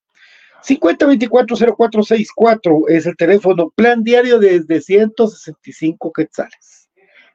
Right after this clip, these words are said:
Ciento sesenta y cinco. ¿Qué hay?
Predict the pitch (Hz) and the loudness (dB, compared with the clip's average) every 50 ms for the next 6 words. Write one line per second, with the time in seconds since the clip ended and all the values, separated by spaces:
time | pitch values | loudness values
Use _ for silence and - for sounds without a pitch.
0 | _ _ - - - 254 262 269 269 214 262 240 214 220 208 - - 214 - - | _ _ -14 -6 -4 0 0 0 0 0 -2 -2 -2 -4 -6 -4 -4 -4 -4 -6
1 | 175 151 - 208 202 165 - - - - _ _ _ _ _ _ _ _ _ _ | -12 -6 -4 -4 -2 -2 -4 -8 -14 -20 _ _ _ _ _ _ _ _ _ _
2 | _ _ _ _ _ _ - 302 330 330 330 | _ _ _ _ _ _ 0 0 2 0 -2